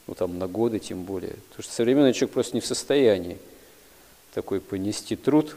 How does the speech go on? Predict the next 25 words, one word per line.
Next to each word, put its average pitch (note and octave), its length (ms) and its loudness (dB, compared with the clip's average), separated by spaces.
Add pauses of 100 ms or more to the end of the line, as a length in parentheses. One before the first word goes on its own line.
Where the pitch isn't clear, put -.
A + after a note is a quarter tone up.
(120)
подвиг F#2+ 340 -2
покаянный, G#2+ 560 2
чтоб - 240 -12
стоять G2+ 420 0
молиться G2 420 -4
там F#2 140 -8
в - 80 -18
притворе F#2+ 720 -2
годами. F#2 520 -4 (580)
Но, A2+ 460 4 (460)
ну, C#3+ 100 4
можно C#3 340 4
там, F#2+ 280 0
да, F#2 240 2 (600)
на G2 160 -6
какой-то - 400 -4 (100)
период, G#2+ 380 2
там, E2+ 140 0
может, F#2 260 -6
месяц-другой G2 800 2
иногда, F#2+ 420 0 (520)
если - 200 -12
человек - 280 -4
чё-то - 260 -4
серьёзно G2+ 560 -2